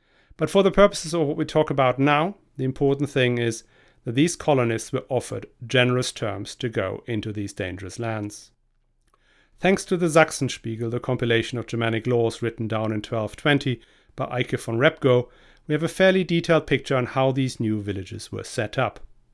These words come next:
During the period from eleven thirty-four to thirteen twenty, the authorities will found two thousand five hundred villages in the Margraviate of Brandenburg alone,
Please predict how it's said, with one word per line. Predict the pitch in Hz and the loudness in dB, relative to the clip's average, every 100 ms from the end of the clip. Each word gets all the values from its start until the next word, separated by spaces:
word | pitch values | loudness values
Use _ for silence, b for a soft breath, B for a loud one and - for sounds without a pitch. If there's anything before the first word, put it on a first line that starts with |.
| _ _ | _ _
During | 139 185 208 | -4 -2 0
the | |
period | - 147 131 127 | 2 6 6 4
from | 131 | 0
eleven | 131 143 160 | 2 4 4
thirty-four | 165 165 160 - 143 123 | 2 0 0 -2 -2 -2
to | 127 | -2
thirteen | 113 - 139 156 156 | -4 0 0 2 0
twenty, | - 113 113 104 b b b b - | 0 -2 -2 -6 b b b b 0
the | 151 | 2
authorities | 165 147 120 - 110 - | 2 2 0 0 -4 -4
will | 127 | -4
found | 123 - 113 107 - - | -4 -4 -4 -4 -8 -6
two | 165 | -6
thousand | 151 165 151 151 | -4 -2 0 0
five | 147 147 135 - | -2 -2 -2 -2
hundred | 139 131 127 | -4 -2 0
villages | 127 104 104 104 - | 0 0 -4 -8 -6
in | 113 | -6
the | |
Margraviate | 110 113 117 120 113 113 110 110 110 | -4 -2 -2 -2 -2 -2 -2 -4 -6
of | - - | -14 -8
Brandenburg | 120 113 107 107 104 - | -4 -4 -4 -6 -8 -6
alone, | 127 143 135 127 | 2 4 4 0